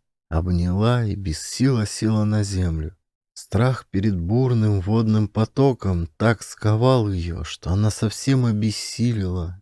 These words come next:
и мы прождали до тех пор, пока дождь не прекратился.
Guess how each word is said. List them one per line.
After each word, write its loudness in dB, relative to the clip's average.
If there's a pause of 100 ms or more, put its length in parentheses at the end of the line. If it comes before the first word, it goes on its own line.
и -2
мы 2
прождали 0
до -2
тех -6
пор, 0
пока -2
дождь 0
не -2
прекратился. -6